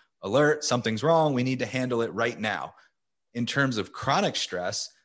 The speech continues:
the only real threat to our survival from, from chronic stress standpoint was famine, was lack of nutrients coming in.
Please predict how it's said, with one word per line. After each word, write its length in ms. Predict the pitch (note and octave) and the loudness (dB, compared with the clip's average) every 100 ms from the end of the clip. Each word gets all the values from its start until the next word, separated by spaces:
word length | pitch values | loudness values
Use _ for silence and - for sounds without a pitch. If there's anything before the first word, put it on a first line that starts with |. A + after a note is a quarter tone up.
| _ _ | _ _
the 120 | A#2+ | -2
only 320 | C#3 F3 E3+ | 2 4 2
real 300 | B2 B2 C3+ | 2 2 2
threat 560 | A2+ - B2+ B2+ - - | 0 -4 0 0 -2 -8
to 120 | A2+ | -4
our 100 | G#2 | -2
survival 440 | G2+ G2+ G#2+ G#2+ | -2 -2 0 0
from, 280 | G2 G2+ F#2+ | -2 -6 -8
from 220 | - F#2+ F#2 | -8 -8 -8
chronic 380 | - C#3 D3 | -2 0 0
stress 260 | - - G2+ | -2 -2 -2
standpoint 460 | - G2 F#2+ G2 E2+ | -2 -4 -2 -4 -4
was 160 | G2+ | -6
famine, 540 | - C3+ C3+ F#2 D#2 D#2+ _ | -4 -2 0 -2 -8 -14 _
was 180 | F#2 F#2 | -12 -2
lack 280 | G#2+ A2 | 0 0
of 120 | A2+ G2+ | -4 -4
nutrients 500 | G#2 G#2 G#2+ G2 - | -2 -2 -4 -4 -6
coming 320 | - G#2 F#2+ | -6 -6 -4
in. 280 | F#2+ D2+ | -4 -6